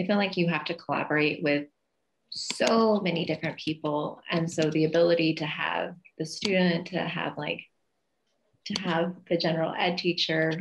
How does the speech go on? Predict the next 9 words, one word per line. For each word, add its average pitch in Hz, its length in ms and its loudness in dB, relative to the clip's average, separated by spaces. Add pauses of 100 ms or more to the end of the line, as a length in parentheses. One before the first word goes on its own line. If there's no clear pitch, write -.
(140)
to 180 80 -2
have, 165 420 -2 (260)
uh, - 180 0
it 170 320 0
just 175 160 0
enables 160 640 2
that 160 260 -4
collaboration 160 640 -2
to 156 180 -6